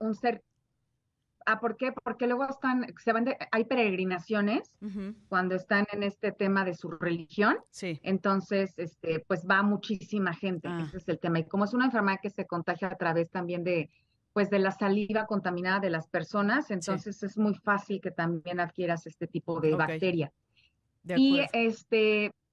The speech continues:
Speaker 1: y en los intercambios, sobre todo más en Estados Unidos, es cuando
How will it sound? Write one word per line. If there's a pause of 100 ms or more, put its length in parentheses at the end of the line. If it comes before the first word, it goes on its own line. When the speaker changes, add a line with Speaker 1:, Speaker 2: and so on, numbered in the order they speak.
(180)
Speaker 1:
y
en
los
intercambios,
sobre
todo
más
en
Estados
Unidos,
es
cuando